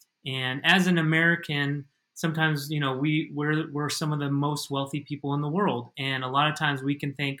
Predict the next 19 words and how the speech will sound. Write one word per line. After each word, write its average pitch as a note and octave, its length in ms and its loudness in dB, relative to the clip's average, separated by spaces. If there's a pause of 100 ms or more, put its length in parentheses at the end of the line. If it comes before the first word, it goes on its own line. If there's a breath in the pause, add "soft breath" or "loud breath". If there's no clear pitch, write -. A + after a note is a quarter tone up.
(160)
it, C#3+ 240 -6 (100)
we D3 140 0
need D3+ 220 0
to C#3+ 80 -2
give, C#3+ 440 0 (300)
you D3 100 -2
know, C3 60 0
that's D3+ 240 4
how D#3+ 160 4
we D#3+ 100 2
can D#3+ 140 -2
help B2+ 320 -2 (180)
a C3 80 -8
person, A#2+ 400 -6
is A#2 140 -4
by B2 180 -2
giving B2 340 -2
them A#2 120 -2
money. A2+ 340 -6